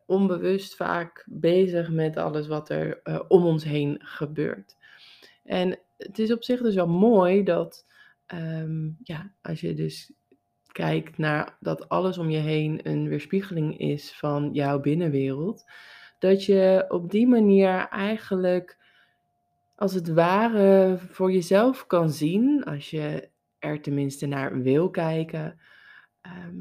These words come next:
waar jij nog, eh, werk te doen hebt. En niet in de zin werk te doen hebt van dat je dus, eh, niet goed genoeg bent, dat je fout bent, eh, dat soort dingen. Ehm, maar wel vanuit, nou, als je, eh, me langer volgt,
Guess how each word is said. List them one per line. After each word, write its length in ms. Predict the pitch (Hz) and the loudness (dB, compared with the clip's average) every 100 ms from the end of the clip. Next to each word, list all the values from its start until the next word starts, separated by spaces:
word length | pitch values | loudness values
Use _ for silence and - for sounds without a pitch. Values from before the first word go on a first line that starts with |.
| 180 196 _ | -12 -14 _
waar 320 | - 196 214 | -4 -2 0
jij 380 | 214 190 185 180 | 0 2 2 2
nog, 640 | 170 165 165 156 - - | 0 2 0 -2 -8 -20
eh, 180 | - 160 151 | -12 -10 -8
werk 400 | 147 175 233 - | 0 2 2 0
te 120 | - | -6
doen 200 | 143 139 | -2 -2
hebt. 340 | 131 - - | -4 -12 -14
En 180 | - 185 | -6 0
niet 200 | 196 208 | 2 2
in 200 | - 165 | -2 -4
de 100 | 170 | -2
zin 360 | 165 165 165 156 | -2 -2 -2 0
werk 320 | 160 160 160 | 0 0 -2
te 80 | 156 | -4
doen 180 | 160 156 | 0 0
hebt 280 | 151 151 | -2 -6
van 240 | - 147 147 | -10 -8 -4
dat 240 | 151 151 | -4 -4
je 160 | 156 147 | -6 -4
dus, 440 | 147 147 147 - - - - _ | -2 -2 -6 -20 -20 -20 -20 _
eh, 120 | 156 - | -12 -4
niet 260 | 143 139 | -2 -2
goed 220 | - 156 | -4 -8
genoeg 300 | - 147 147 | -2 -2 0
bent, 300 | 143 143 143 | 2 2 2
dat 120 | 139 135 | 0 -6
je 80 | |
fout 360 | - 143 143 139 | -8 -2 -2 -2
bent, 460 | 143 139 139 135 - | 0 0 -2 -4 -10
eh, 340 | 151 143 143 156 | -10 -10 -10 -10
dat 220 | 147 - | -10 -10
soort 140 | 170 | -6
dingen. 280 | 190 220 302 _ _ _ - _ _ | -2 -2 -4 _ _ _ -20 _ _
Ehm, 880 | - 170 160 160 156 156 156 151 151 147 _ _ - - _ _ _ _ _ _ | -12 -6 -4 -4 -2 -2 -2 -2 -4 -8 _ _ -20 -20 _ _ _ _ _ _
maar 340 | 175 170 165 160 | -4 -2 -2 2
wel 440 | 175 180 185 180 | 2 4 4 2
vanuit, 520 | 180 175 165 160 165 | 0 -2 0 0 0
nou, 140 | 170 - | -4 -6
als 200 | 147 - | -8 -4
je, 240 | 165 165 | -4 -4
eh, 320 | - 160 151 | -2 -2 -2
me 160 | - 147 | 0 0
langer 400 | 156 156 160 156 | 0 0 -2 -2
volgt, 540 | - 226 269 - - | 2 4 4 -2 -16